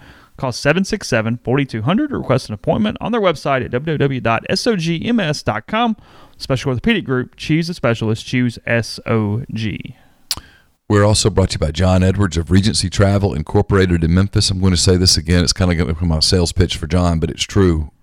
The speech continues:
Speaker 2: When this thing is over and everyone has been basically in their homes for three months, two months, three months, we're gonna wanna get the hell out.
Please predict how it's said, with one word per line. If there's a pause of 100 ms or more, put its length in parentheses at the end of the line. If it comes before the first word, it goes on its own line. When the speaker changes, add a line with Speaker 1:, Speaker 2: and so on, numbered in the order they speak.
(120)
Speaker 2:
When
this
thing
is
over (960)
and
everyone
has
been
basically
in
their
homes (640)
for
three
months, (260)
two
months, (100)
three
months, (760)
we're
gonna
wanna
get
the
hell
out.